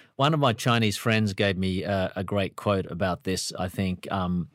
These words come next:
and it's a bit harsh for Japanese, and he said, "The Americans, um, they like the Chinese, but they don't like China.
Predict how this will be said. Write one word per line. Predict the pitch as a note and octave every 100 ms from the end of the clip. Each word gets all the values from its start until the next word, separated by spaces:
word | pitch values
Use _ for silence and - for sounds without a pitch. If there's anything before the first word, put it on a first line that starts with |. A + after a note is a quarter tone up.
| _ _ -
and | F#2+
it's | F#2
a | G2+
bit | G#2
harsh | - G2+ G2 -
for | F#2+
Japanese, | F#2+ F2+ F2 F2 F#2 -
and | F#2+
he |
said, | - F#2+ F#2+
"The | A#2
Americans, | A2+ C#3 D#3 D3+ A2 G2+ -
um, | G#2+ G#2+ G#2
they | -
like | F#2+ A#2 D#3
the | D#3
Chinese, | - B2 A2+ A2 D#2+ -
but | E2+
they | - F2
don't | G#2 G#2+
like | F2+ F2
China. | - F2+ E2 -